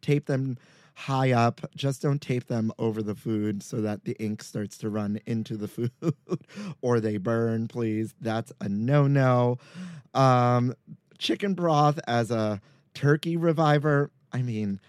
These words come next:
season your turkey. Brine the turkey. The turkey should be out and defrosting and seasoned already. By the time you are listening to this, you should be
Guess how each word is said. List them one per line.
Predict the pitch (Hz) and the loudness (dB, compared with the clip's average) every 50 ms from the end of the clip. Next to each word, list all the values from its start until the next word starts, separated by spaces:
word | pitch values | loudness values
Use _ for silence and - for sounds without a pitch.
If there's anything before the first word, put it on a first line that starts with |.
| _ _ _ _ _ _ _ _ | _ _ _ _ _ _ _ _
season | _ - - - 254 254 262 254 269 269 247 | _ -10 -4 -2 0 0 2 0 0 2 4
your | 233 208 | 4 2
turkey. | 180 - 233 214 208 202 - 196 180 151 131 117 113 117 | 4 4 4 4 4 4 6 6 6 6 6 4 2 0
Brine | - - 156 175 185 196 202 208 208 220 220 220 208 - - - | -2 0 2 6 6 8 8 8 6 6 4 2 -2 -4 -6 -10
the | - 143 160 175 | -2 0 0 0
turkey. | - 214 190 180 185 - 170 160 139 | 2 2 2 2 2 2 2 2 2
The | 127 113 139 | 4 2 2
turkey | - 180 180 196 196 226 | 2 4 2 2 2 0
should | 208 - 311 185 | -2 -2 -4 -2
be | 156 170 165 165 - _ - | 0 0 0 0 -2 _ 0
out | 139 151 160 170 196 233 - - - - - - _ _ _ | 4 6 8 8 6 6 2 -2 -10 -20 -20 -20 _ _ _
and | - 147 143 135 | 0 2 2 2
defrosting | 135 139 143 - 175 180 170 175 175 170 - - 185 180 170 170 180 - - | 0 -4 -2 0 4 4 6 6 4 2 0 0 2 2 2 2 0 -2 -2
and | - 151 147 143 | 0 2 2 2
seasoned | - - - 175 175 180 185 165 170 147 131 123 127 | 0 -2 -2 2 2 2 2 4 2 2 2 2 -2
already. | - 131 123 120 117 117 113 104 104 - - - - _ _ _ _ _ | -2 0 0 2 2 2 2 0 -2 -6 -8 -12 -16 _ _ _ _ _
By | - 139 139 | -2 0 0
the | 127 131 | 0 0
time | - - 240 185 185 202 214 226 240 | -2 -2 0 2 2 2 2 2 2
you | 208 202 185 | 2 4 4
are | 170 165 | 4 4
listening | 170 175 175 170 - - 175 160 151 143 143 | 4 4 4 2 2 0 0 2 2 2 0
to | - - 160 156 143 | 0 2 2 2 4
this, | 139 151 139 127 127 - - - - - _ _ _ _ _ | 4 4 2 2 0 -4 -10 -20 -20 -20 _ _ _ _ _
you | - 127 139 165 175 185 190 | -4 2 6 6 8 8 6
should | 185 - - 180 160 | 4 2 0 0 0
be | 143 156 147 139 127 | 2 2 2 2 0